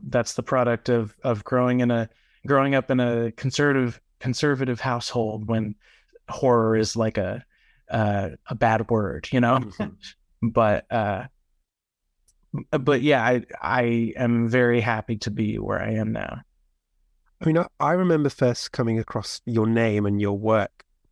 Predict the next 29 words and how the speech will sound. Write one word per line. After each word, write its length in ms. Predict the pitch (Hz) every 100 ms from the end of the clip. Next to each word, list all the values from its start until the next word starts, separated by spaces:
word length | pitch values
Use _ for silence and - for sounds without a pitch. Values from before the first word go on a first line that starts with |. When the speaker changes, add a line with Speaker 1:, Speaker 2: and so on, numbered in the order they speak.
| _
Speaker 2:
probably 260 | - 202 208
with 200 | 147 135
your 140 | 120
pandemic 580 | - 135 117 123 123 -
story, 380 | - 120 107 107
The 80 |
Fear. 460 | 110 - 127 110 98
I 60 | 113
mean, 160 | 113 110
it 100 | -
was, 240 | 113 -
it 100 | 143
was 160 | 131 123
a 60 |
striking 500 | - - 143 147 127 113
artwork 600 | 117 139 107 101 - -
that 100 | -
really, 400 | 120 110 110 -
that 100 | 139
really 200 | 117 117
hooked 260 | 113 131 -
me 100 | 120
in 80 | 107
at 100 | 107
first 320 | - 107 -
before 280 | - 117 104
I 20 |
read 260 | 101 113 107
it. 140 | -